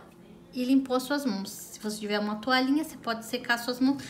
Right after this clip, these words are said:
A minha mão já tá seca, tá, gente? Mas se você quiser secar mais, e já facilitou a sua vida, porque você coloca dentro da bolsa. E o cheirinho, gente,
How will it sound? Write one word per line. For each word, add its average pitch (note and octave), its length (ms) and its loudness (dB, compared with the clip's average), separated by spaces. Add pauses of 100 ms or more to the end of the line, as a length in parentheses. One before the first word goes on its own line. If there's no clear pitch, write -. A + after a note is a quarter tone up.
(140)
A B3 60 0
minha C#4+ 160 10
mão D4+ 140 6
já D#4 100 2
tá E4+ 140 0
seca, A3 340 -2
tá, A3+ 160 0
gente? G#3 240 -6
Mas A3 140 -4
se - 80 -8
você B3 220 -4
quiser G#3+ 240 -4
secar A#3+ 360 -4
mais, B3+ 420 0 (460)
e D#4 180 2
já C4+ 440 6 (320)
facilitou C#4 680 2
a C#4 60 2
sua C#4 240 2
vida, C4 320 0
porque - 180 -4
você C#4 240 -2
coloca C#4 500 -2 (440)
dentro C#4 340 4
da C#4+ 140 4
bolsa. A3+ 600 0
E D#4 140 2
o - 20 2
cheirinho, C4 520 4
gente, F3+ 360 -4